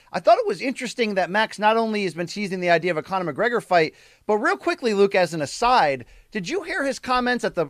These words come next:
at the media day where he said, "I'm the best boxer in the U F C, and if you look around at the climate right now,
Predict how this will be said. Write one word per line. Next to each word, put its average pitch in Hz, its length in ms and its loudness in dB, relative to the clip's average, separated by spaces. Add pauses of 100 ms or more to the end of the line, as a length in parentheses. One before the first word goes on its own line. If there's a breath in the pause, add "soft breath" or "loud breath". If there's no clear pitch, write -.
at 180 160 -4
the 170 200 2
media 196 340 -2
day 202 180 2
where 180 160 -2
he 175 60 -2
said, 170 320 2 (280 soft breath)
"I'm 254 220 0
the 247 80 0
best 208 280 0
boxer 196 520 2
in 175 120 0
the 160 100 -4
U 180 180 2
F 151 100 0
C, 190 400 -6 (180 soft breath)
and 175 120 -4
if 139 80 -8
you 160 100 -4
look 226 220 4
around 202 240 4
at 151 60 -10
the 151 100 -4
climate 214 460 0
right 151 220 -2
now, 147 400 2